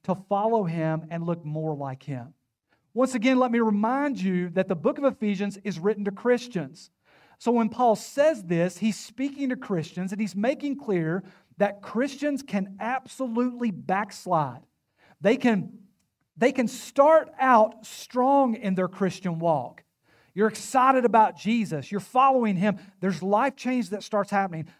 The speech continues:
But somewhere along the way, and this happens to all of us, you start to take steps back towards the way you used to live.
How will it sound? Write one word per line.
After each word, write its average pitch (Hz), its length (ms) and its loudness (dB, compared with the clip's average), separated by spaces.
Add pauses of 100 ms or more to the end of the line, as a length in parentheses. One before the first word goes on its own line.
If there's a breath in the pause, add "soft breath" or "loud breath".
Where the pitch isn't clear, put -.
But 208 120 -4
somewhere 320 760 4
along 254 480 2
the 269 60 0
way, 196 340 4
and 196 100 0
this 202 140 -2
happens 240 380 -2
to 226 60 -4
all 233 260 2
of 180 80 0
us, 170 200 0 (320 soft breath)
you 180 120 -6
start 247 400 -2
to 233 60 -10
take 202 300 -6
steps 180 400 -4
back 175 480 -6
towards 180 440 -6
the 165 100 -6
way 165 200 -2
you 156 240 -6
used 147 480 -10
to 156 80 -8
live. 127 340 -10